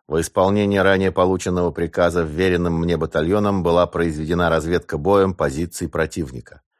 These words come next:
Для этой цели батальону была придана отдельная восемьдесят вторая штрафная рота. Совместно с командиром роты капитаном Романовым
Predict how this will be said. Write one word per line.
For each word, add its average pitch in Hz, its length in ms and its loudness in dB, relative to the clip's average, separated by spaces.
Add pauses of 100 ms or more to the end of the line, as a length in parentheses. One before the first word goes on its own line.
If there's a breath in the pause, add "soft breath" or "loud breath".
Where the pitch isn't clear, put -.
(480)
Для 95 180 2
этой 113 200 0
цели 95 320 0
батальону 95 520 0
была 92 220 2
придана 92 460 0
отдельная 95 520 2
восемьдесят 90 520 -2
вторая 92 400 2
штрафная 87 580 0
рота. 82 280 0 (380)
Совместно 104 520 0
с 92 80 -6
командиром 98 540 2
роты 95 240 4
капитаном 92 520 0
Романовым 90 680 2